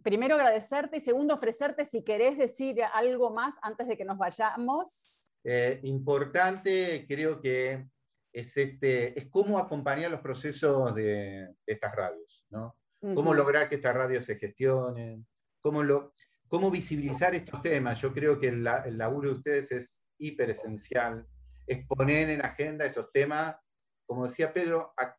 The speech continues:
Speaker 2: quién le interesa que un paraje de cuatrocientos habitantes tenga internet? No es, no va a ser tema de tapa de ningún lado. Sí va a ser, eh, tema de tapa de estos medios, de ustedes.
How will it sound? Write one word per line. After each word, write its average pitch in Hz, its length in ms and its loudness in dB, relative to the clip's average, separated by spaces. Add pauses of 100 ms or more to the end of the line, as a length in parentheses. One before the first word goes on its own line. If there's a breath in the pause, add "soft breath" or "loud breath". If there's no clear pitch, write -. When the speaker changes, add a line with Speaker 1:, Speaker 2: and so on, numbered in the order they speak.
Speaker 2:
quién 190 240 6
le 175 80 0
interesa 147 580 -2
que 143 60 -10
un 127 120 -8
paraje 139 400 2
de 131 160 0
cuatrocientos 131 840 -4
habitantes 143 720 -6 (320)
tenga 151 180 -2
internet? 143 560 0
No 147 80 -2
es, 165 80 -4 (180)
no 156 120 -4
va 175 80 0
a 165 40 -2
ser 147 200 -10
tema 165 220 -2
de 143 80 0
tapa 160 360 0
de 135 80 2
ningún 139 260 -4
lado. 113 480 0 (400)
Sí - 200 -4
va 190 100 2
a - 20 -2
ser, 170 360 0 (280)
eh, 107 220 -6
tema 143 220 0
de 139 60 -2
tapa 160 520 2
de 127 120 0
estos 143 200 -2
medios, 156 760 -2
de 113 120 -4
ustedes. 147 800 0